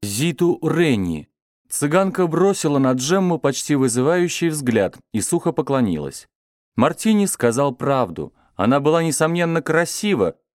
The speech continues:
но в этой красоте чувствовалось что-то грубое, неодухотворенное. Ее свободные и грациозные движения радовали глаз, а лоб был низкий,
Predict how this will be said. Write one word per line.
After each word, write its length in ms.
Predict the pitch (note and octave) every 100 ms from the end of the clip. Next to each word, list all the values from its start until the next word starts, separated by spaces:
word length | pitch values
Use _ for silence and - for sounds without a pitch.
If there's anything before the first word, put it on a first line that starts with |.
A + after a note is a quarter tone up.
| _
но 160 | G#2+ D#3+
в 60 |
этой 200 | G#3 G3+
красоте 600 | G3+ F3+ F#3 F3+ A3 A3
чувствовалось 760 | - - G#3+ - F#3 F3 F3+ D#3+
что-то 300 | - D#3+ D3
грубое, 600 | C3 F#3 G#3+ F#3 F3+ - _
неодухотворенное. 1160 | - E3+ F3 F3+ - F3 F3 D#3+ G2+ F2 D2+ C#2 - _ _ -
Ее 220 | G2 A#2+
свободные 680 | - A#2 B2+ F3 C3+ B2+
и 20 | A#2
грациозные 640 | B2+ - D3+ D3+ B2 A#2+
движения 680 | A2 C3 D#3+ F3 B2 F2 D#2+ _ _
радовали 460 | A#2+ E3 E3+ E3 F3
глаз, 500 | F3+ E3+ G2+ - - _
а 140 | F#2+
лоб 260 | G#2+ F#3+ F3+
был 260 | G2+ G2
низкий, 640 | F#2+ D3 F#3 - D#3+ D3